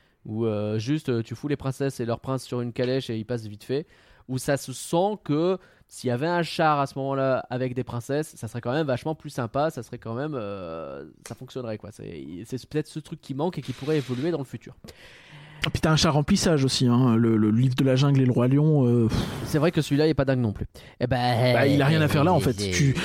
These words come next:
Speaker 2: tu vois que c'est une pièce rapportée d'une autre parade et que, euh, pff.
Speaker 1: Cinq ans plus tard, les amis,
Speaker 2: C'est
Speaker 1: les amis, on est en train de fêter le retour de
Speaker 2: C'est
Speaker 1: cette parade qui s'est jamais vraiment arrêtée, sauf pour une pandémie.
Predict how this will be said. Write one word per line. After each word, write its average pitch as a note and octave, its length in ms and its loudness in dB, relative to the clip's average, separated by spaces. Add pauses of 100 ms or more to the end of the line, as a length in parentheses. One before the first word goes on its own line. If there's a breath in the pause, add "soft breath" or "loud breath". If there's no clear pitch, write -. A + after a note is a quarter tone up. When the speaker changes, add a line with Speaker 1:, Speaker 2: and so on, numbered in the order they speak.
(140 loud breath)
Speaker 2:
tu - 100 0
vois D#3 80 4
que D#3+ 80 0
c'est D#3+ 80 4
une C#3+ 80 4
pièce D3+ 200 2
rapportée - 420 0
d'une C3 140 4
autre A#2+ 120 0
parade C#3+ 360 4
et B2 100 2
que, A#2+ 120 -2
euh, A2+ 500 4
pff. - 140 -2
Speaker 1:
Cinq - 360 0
ans C3 100 2
plus A2 160 -4
tard, D#3 480 2
les F#2 220 -2
amis, B2+ 580 2 (140)
Speaker 2:
C'est - 80 -12
Speaker 1:
les E3 200 2
amis, F#3+ 800 0
on D3 100 2
est E3 40 2
en C3 80 0
train F#3+ 120 0
de F#3+ 40 -4
fêter G#3 240 0
le C3+ 100 4
retour C3 260 2
de - 40 0
Speaker 2:
C'est B2+ 160 2
Speaker 1:
cette - 100 -4
parade F3+ 260 2
qui C#3 120 -6
s'est E3 120 -2
jamais C#3+ 220 0
vraiment E3+ 240 0
arrêtée, C3 380 0
sauf A3 180 -2
pour - 180 -4
une G2 80 -6
pandémie. B3 920 -2